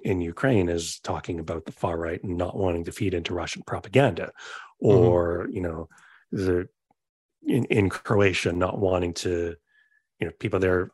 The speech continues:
Speaker 1: not wanting to feed into Serbian propaganda about everybody being Ustaša or whatever. So that,
Speaker 2: Mm.
Speaker 1: that, that all, all those factors come together, they sometimes can create an environment where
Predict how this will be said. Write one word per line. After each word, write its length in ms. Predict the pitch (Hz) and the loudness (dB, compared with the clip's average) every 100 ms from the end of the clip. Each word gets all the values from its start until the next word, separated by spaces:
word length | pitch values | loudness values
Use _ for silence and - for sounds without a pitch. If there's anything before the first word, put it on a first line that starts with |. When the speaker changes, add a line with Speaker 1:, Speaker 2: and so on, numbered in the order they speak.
| _ | _
Speaker 1:
not 320 | 127 98 95 | -2 -2 0
wanting 340 | 98 92 90 85 | 0 2 0 -4
to 120 | 87 | -8
feed 300 | - 101 92 | -4 -2 0
into 360 | 90 87 90 | 0 0 -4
Serbian 800 | 82 - 95 92 87 82 82 87 - | 0 0 2 2 -2 -4 -10 -14 -18
propaganda 640 | - 87 98 92 85 82 82 | -6 -4 -2 -2 -2 -2 -6
about 240 | 82 85 | -6 -4
everybody 420 | 85 87 85 87 85 | -2 -4 -2 -4 -4
being 260 | 87 82 | -6 -4
Ustaša 500 | 87 92 - - - | -2 -2 -4 -10 -10
or 240 | 98 92 92 | -8 -8 -8
whatever. 460 | 117 123 - - - - - - - | -10 -10 -10 -12 -16 -20 -20 -18 -4
So 200 | - 110 | 4 6
that, 180 | 104 113 | 6 2
Speaker 2:
Mm. 100 | 113 | -2
Speaker 1:
that, 100 | - - | -4 0
that 260 | 117 349 - | -2 0 0
all, 160 | - - | 0 0
all 180 | 117 | 0
those 200 | 117 110 | 2 0
factors 400 | - 107 - 92 | 0 -2 -2 -8
come 200 | - 101 80 | -4 -6 -4
together, 500 | 82 143 95 87 92 - - - - | 0 2 2 -2 -4 -10 -20 -20 -14
they 220 | 160 104 98 | -4 0 2
sometimes 500 | - 113 110 101 - | 2 2 2 2 0
can 160 | 101 | -4
create 340 | 92 101 92 90 | -4 -2 0 0
an 80 | |
environment 720 | 90 87 87 90 87 87 85 - _ | -2 -2 -2 0 0 -2 -6 -10 _
where 720 | 95 90 87 85 87 85 85 | -4 0 2 2 0 0 -2